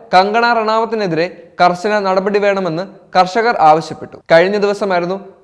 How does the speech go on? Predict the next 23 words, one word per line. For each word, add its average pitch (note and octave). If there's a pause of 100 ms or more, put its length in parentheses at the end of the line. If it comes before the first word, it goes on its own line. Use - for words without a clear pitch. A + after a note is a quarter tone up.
കർഷക G#3
സമരത്തെ G#3+
അവഹേളിച്ചുകൊണ്ട് F#3+ (320)
കങ്കണ G3+ (160)
തന്റെ F3
സ്റ്റേറ്റ്മെന്റ് D#3+
പുറത്തു C3+
പറഞ്ഞത്. C#3+ (160)
കർഷക G3+
സമൂഹത്തിനിടയിൽ G#3
നേരത്തെ G3+
വിവാദങ്ങൾക്കും F#3+
എതിർപ്പിനും G#3
കാരണമായ G#3
റണാവത്തിനെതിരെ E3 (240)
ശക്തമായ A3
നിലപാട് G#3+
സ്വീകരിക്കാൻ F#3+ (100)
അവർ E3 (280)
ഭാരതീയ F3+
ജനതാ F3+
പാർട്ടിയോട് F3+
അഭ്യർത്ഥിച്ചു. C#3+